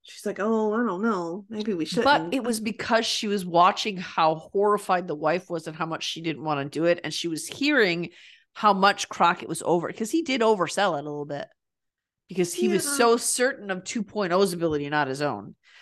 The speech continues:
Speaker 2: He was so
Speaker 1: I
Speaker 2: certain that
Speaker 1: know.
Speaker 2: two point oh could get it done and not him. And I think Maggie recognized that.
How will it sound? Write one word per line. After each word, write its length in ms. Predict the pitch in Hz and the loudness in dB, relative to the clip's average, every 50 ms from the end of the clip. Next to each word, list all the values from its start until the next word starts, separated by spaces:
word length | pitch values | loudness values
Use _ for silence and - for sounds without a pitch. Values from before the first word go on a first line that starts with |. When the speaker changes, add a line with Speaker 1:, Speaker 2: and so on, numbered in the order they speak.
| - _ | -20 _
Speaker 2:
He 140 | _ 220 208 | _ 2 4
was 140 | 185 185 - | 4 4 4
so 140 | - 220 208 | 4 2 4
Speaker 1:
I 40 | |
Speaker 2:
certain 340 | 269 247 214 202 233 247 226 | 4 2 2 2 0 0 0
that 120 | 220 190 160 | -2 -4 -4
Speaker 1:
know. 40 | |
Speaker 2:
two 180 | 165 - 254 233 | -4 -6 -6 -6
point 240 | 165 160 208 190 180 | -4 -4 -4 -2 0
oh 160 | 190 196 196 | 2 2 0
could 180 | 196 - 190 165 | 0 -4 -4 -2
get 140 | 180 170 | 0 0
it 100 | 156 151 | 0 0
done 180 | 175 175 156 156 | 0 0 0 0
and 100 | 151 151 | -2 -2
not 200 | 156 156 143 151 | -2 -2 -2 -2
him. 400 | 156 180 180 175 165 151 147 156 - _ _ _ _ _ | -4 -2 -2 -2 -2 -4 -6 -12 -16 _ _ _ _ _
And 140 | - 156 165 | 0 0 2
I 80 | 175 | 2
think 220 | 170 - 208 190 165 | 2 0 -2 -2 0
Maggie 380 | 175 170 175 175 170 180 170 | 2 2 2 2 0 -4 -6
recognized 800 | 147 139 135 170 - 214 185 - 196 202 202 214 220 226 220 - | -4 -4 -4 -4 -4 -6 -8 -6 -2 -2 0 0 -2 -4 -4 0
that. 400 | - 226 233 247 262 - - - | 0 0 0 0 -4 -12 -16 -20